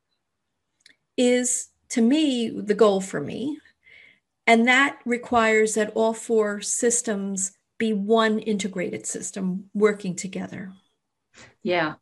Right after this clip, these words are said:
Speaker 2: that's, that's fantastic. I totally agree. And so if you,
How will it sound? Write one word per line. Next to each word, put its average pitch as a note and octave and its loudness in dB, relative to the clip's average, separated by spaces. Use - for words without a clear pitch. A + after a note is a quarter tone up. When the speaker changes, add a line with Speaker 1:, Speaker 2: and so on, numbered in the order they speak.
Speaker 2:
that's, - -4
that's F3+ -4
fantastic. E3+ 0
I D#3+ 4
totally A#3+ 12
agree. G3+ 6
And A3 10
so G#3+ 6
if G#3+ 6
you, D4+ 4